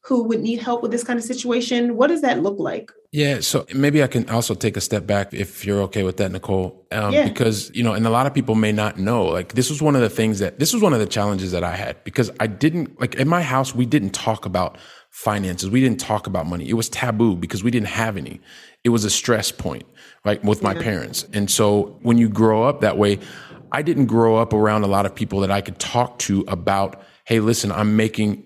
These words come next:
Speaker 2: X amount of money." It was always, I knew that I was making more and more money, and I was probably making more money in my job than probably both of my parents had done, but I didn't know who I could talk to.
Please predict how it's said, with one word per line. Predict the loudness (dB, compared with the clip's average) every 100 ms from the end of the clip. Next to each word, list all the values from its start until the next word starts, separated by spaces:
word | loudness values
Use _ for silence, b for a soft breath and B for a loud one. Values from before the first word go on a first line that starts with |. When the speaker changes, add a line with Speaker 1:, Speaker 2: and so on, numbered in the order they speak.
| -4
Speaker 2:
X | -4 -2
amount | -2 0 0
of |
money." | 2 2 0 -2
It | -2
was | 2
always, | 4 4 4 2 -4 B B
I | -4 2
knew | 6 6
that | 4
I | 2
was | 2
making | 2 2 4
more | 4
and | 4
more | 4
money, | 4 4
and | 2
I | -2
was | -4
probably | -10 -6 0 2
making | 2 0 2
more | 2 4
money | 2 2 0
in | 0
my | -2
job | 0 0 0
than | 0 0 -2 -6
probably | -4 -2 0 0
both | 0 0
of | -2
my | -2
parents | -2 -2 0
had | -2 -2
done, | -2 -2 B B B B B B -4
but | -4 0
I | 0
didn't | 0 4 4
know | 4 4
who | 2
I | 0
could | -2 -8
talk | -6 -4 -4 -6
to. | -8 -12